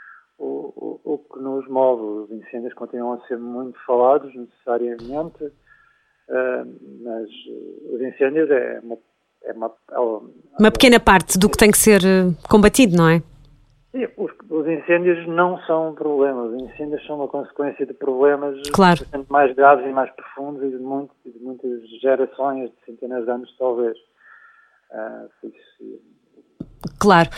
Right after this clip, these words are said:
Speaker 2: Ó, ó, ó, Miguel, hoje, olhando para, eh, portanto, já plantaram muitas, tem ideia, mais ou menos, de, há algum número aproximado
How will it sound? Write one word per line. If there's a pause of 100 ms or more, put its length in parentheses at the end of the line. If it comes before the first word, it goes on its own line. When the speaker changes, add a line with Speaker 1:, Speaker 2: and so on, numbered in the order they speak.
(280)
Speaker 2:
Ó,
ó,
ó,
Miguel,
hoje,
olhando
para,
eh,
portanto,
já
plantaram
muitas,
tem
ideia,
mais
ou
menos,
de,
há
algum
número
aproximado